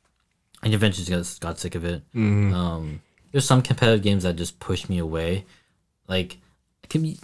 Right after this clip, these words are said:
Speaker 1: I don't know why people can't be competitive but have to be toxic with it.
Speaker 2: Yeah.
Speaker 1: Like, League is actually better than Overwatch in toxicity.
Speaker 2: Yeah.
Speaker 1: I barely get, like, in League, I barely get, like, flamed or, like, just, like, "Yo, what, why are you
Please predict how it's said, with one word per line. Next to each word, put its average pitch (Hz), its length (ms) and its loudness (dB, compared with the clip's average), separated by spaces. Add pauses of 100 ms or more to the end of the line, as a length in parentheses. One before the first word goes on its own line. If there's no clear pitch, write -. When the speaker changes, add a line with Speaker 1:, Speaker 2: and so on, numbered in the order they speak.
Speaker 1:
I - 80 -6
don't 143 100 6
know 156 80 4
why 135 140 6
people 113 220 2
can't 110 220 0
be - 100 0
competitive 95 500 2
but 85 100 -4
have 85 160 -8
to 87 40 -12
be 82 120 -6
toxic - 420 -10
with 82 200 -12
it. 113 120 0
Speaker 2:
Yeah. 98 420 4
Speaker 1:
Like, 95 280 -4 (180)
League 135 200 4
is 127 100 6
actually 101 340 0
better 90 240 2
than 82 140 -2
Overwatch 82 500 -2
in 98 120 -4
toxicity. 82 500 -8 (240)
Speaker 2:
Yeah. 104 240 4
Speaker 1:
I - 40 2
barely 98 420 2
get, 85 340 -2
like, 80 240 -10 (680)
in 101 160 0
League, 110 180 2
I 92 80 2
barely 92 240 2
get, 87 120 0
like, 80 120 -4
flamed 82 380 -6
or, 80 100 -4
like, 78 140 -6
just, 73 100 -10
like, 78 200 -8 (160)
"Yo, 92 140 0
what, 87 160 0
why 87 140 -2
are 95 60 2
you 95 180 0